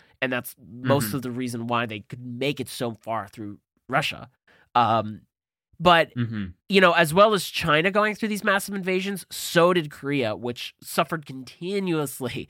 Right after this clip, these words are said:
Speaker 1: <laughs> under Mongol threat until eventually King, uh, Gojong made peace with them in twelve fifty-nine. So that,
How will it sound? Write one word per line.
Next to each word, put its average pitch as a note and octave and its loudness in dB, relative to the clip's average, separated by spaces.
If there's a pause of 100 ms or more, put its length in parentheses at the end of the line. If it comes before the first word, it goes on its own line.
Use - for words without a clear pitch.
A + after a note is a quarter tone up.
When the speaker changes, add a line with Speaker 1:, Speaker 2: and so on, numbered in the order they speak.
(140)
Speaker 1:
<laughs> - -20
under C#3+ 0
Mongol C#3+ -2
threat A2+ -4
until C#3+ -4
eventually D3 -2 (300)
King, D3+ -2 (100)
uh, C3+ 2
Gojong C#3 0
made C3 0
peace - 0
with F3+ -4
them B2+ -2
in C3+ -8
twelve C3+ -2
fifty-nine. C3 0 (640)
So F#3 4 (160)
that, B3 6